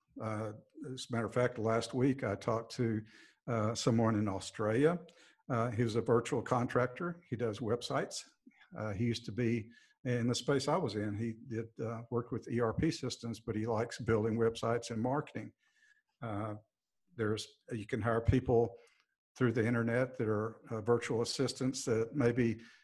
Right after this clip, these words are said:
you're not ready to hire that full-time assistant, but maybe you need somebody to help you with editing,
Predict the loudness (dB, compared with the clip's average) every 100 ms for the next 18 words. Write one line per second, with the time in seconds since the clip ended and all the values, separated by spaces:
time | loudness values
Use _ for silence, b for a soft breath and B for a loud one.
0 | B -2 4 4 4 4 4 2 2 2
1 | 0 0 0 0 -2 -2 -2 -2 -2 -6
2 | -2 0 2 2 2 0 -2 0 0 2
3 | 4 2 2 0 0 0 4 4 4 0
4 | -2 -4